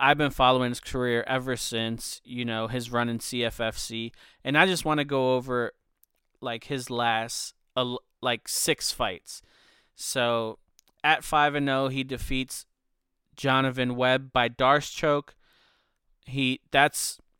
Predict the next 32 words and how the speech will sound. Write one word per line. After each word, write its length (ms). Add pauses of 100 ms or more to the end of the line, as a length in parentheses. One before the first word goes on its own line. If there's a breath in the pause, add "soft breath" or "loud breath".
(300)
right 260
before 360
his 160
Contender 460
Series 360
fight. 400
Obviously, 460
he 100
beat 300
Michael 340
Lombardo 720 (1120)
by 160
unanimous 580
decision. 640 (760 soft breath)
Goes 280
back 360
to 80
C 240
F 160
F 160
C, 240
defeats 640
Steve 540
Regman 560
by 160
Darce 400
choke. 360 (1000 soft breath)
Nolan 760 (120)
Norwood 640
by 160
Darce 400
choke. 380